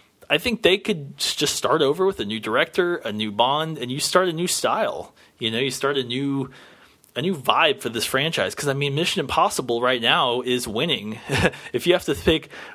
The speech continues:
what's the action spy franchise to watch, it's Mission Impossible. It's not, you know, uh, it's not, it's not Bond,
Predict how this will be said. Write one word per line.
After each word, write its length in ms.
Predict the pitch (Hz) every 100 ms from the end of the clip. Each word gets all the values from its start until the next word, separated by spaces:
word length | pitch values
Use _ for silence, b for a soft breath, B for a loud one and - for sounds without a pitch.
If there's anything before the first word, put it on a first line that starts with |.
| B
what's 280 | 127 170
the 260 | - 139 117
action 420 | 139 - - 143
spy 320 | 131 139 170
franchise 500 | 151 127 113 - 110 -
to 80 |
watch, 360 | 110 151 123 -
it's 260 | 123 - -
Mission 300 | 226 233 208
Impossible. 520 | 190 269 262 208 202
It's 220 | 202 -
not, 320 | 143 175 143 - B B B B B
you 100 | -
know, 280 | 143 104 117 - _ _ _ _ _ _ - - -
uh, 460 | 113 104 104 107 107
it's 140 | -
not, 300 | 165 196 180
it's 200 | 156 -
not 180 | 214 151
Bond, 420 | 131 135 90 104